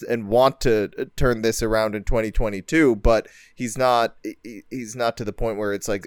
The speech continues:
"All is well and, and we're gonna figure this out this year," but he's seeing things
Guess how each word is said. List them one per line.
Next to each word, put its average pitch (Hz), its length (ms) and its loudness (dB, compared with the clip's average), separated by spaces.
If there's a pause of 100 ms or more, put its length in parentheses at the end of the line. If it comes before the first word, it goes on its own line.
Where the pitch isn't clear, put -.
(160)
"All 147 260 8
is 139 160 4
well 123 480 4
and, 107 340 0
and 107 220 -4
we're 117 140 -4
gonna 113 140 -6
figure 117 220 -4
this 104 200 -2
out 110 180 2
this 98 220 -6
year," 151 260 6
but 113 300 0
he's 120 200 -4
seeing 156 380 -4
things 123 540 -2